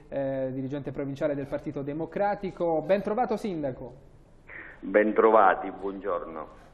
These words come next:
Speaker 1: Allora, il giorno dopo la direzione nazionale stiamo ragionando di che cosa accadrà in Irpinia del tesseramento e del congresso provinciale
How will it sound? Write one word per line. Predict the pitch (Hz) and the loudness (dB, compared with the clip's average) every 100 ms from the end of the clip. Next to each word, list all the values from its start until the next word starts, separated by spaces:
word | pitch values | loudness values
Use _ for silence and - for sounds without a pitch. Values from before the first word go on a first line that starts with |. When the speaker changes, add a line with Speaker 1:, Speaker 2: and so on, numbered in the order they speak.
| - | -6
Speaker 1:
Allora, | 165 240 226 208 | 4 6 6 4
il | 214 202 202 180 | 0 6 6 6
giorno | 190 247 233 226 | 4 4 2 2
dopo | 240 247 233 | 2 4 4
la | 202 | 2
direzione | 196 190 233 | 0 -2 -4
nazionale | 208 - 202 233 | -4 -4 -2 -2
stiamo | 196 220 220 | -2 -2 0
ragionando | 202 175 180 202 226 214 202 190 | 0 0 -2 -2 -4 -6 -4 -2
di | 170 175 | -4 -8
che | 185 | -12
cosa | - 214 190 | -12 -10 -10
accadrà | - 190 202 190 | -8 -8 -6 -6
in | 185 | -4
Irpinia | 190 185 208 240 233 202 160 | -6 -6 -6 -4 -2 -2 -2
del | 156 180 180 175 170 165 | -2 0 0 0 -2 -4
tesseramento | 165 175 170 196 160 139 143 | -4 -4 -2 -2 -4 -6 -6
e | |
del | 160 160 156 | -4 -4 -4
congresso | 165 165 165 180 165 - 170 151 147 | -6 -6 -2 -2 -2 -6 -6 -4 -4
provinciale | 156 165 - 208 170 143 | -6 -6 -4 -2 0 -2